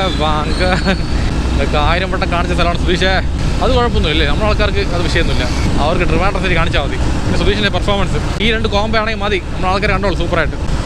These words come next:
തള്ളി വിടാനാ സുധീഷേ, തള്ളി വിടാതാ. ഓക്കെ, ഇവിടെ ലെഫ്റ്റിലാണ് പോകേണ്ടത്, പ്രാവച്ചമ്പലം. റോഡ് ഭയങ്കര മോശം അവിടെ കേട്ടാ, കൊ-,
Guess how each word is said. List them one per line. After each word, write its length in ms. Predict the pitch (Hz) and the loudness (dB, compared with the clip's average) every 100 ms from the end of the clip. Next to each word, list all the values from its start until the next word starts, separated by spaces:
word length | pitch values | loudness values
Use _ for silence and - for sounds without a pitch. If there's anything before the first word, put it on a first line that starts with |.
| - | -4
തള്ളി 240 | 131 165 180 | -2 0 0
വിടാനാ 280 | 175 196 - | 0 0 0
സുധീഷേ, 300 | 175 - 208 214 170 | 0 0 2 0 0
തള്ളി 160 | 151 165 170 | -2 -2 0
വിടാതാ. 300 | 185 180 143 - - - - 165 | 0 2 0 0 -2 -2 -2 0
ഓക്കെ, 200 | 170 180 156 | 0 0 0
ഇവിടെ 160 | 151 165 | -2 0
ലെഫ്റ്റിലാണ് 300 | 165 - 185 165 | 0 0 -2 -2
പോകേണ്ടത്, 220 | 151 151 147 | -2 0 0
പ്രാവച്ചമ്പലം. 540 | 160 160 160 151 147 - - - - - - - | 0 0 0 0 -2 -4 -4 -4 -4 -8 -8 -6
റോഡ് 200 | 135 165 170 | -2 -2 0
ഭയങ്കര 220 | 170 196 180 | -2 -2 -2
മോശം 180 | 180 190 | -2 0
അവിടെ 140 | 156 156 | 0 0
കേട്ടാ, 160 | 165 147 - - - - | -2 -4 -8 -10 -8 -8
കൊ-, 160 | 156 | -8